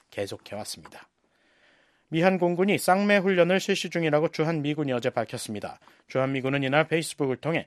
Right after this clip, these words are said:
주한 미 공군 오십일 전투 비행단 예하 이십오 전투 비행대대와 한국 공군 팔 전투 비행단 소속 항공기들이 이십일 일부터 이십사 일까지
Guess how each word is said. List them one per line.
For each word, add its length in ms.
주한 240
미 100
공군 460
오십일 400
전투 280
비행단 420
예하 260
이십오 380
전투 280
비행대대와 600
한국 300
공군 420
팔 200
전투 300
비행단 360
소속 300
항공기들이 600
이십일 360
일부터 260
이십사 420
일까지 400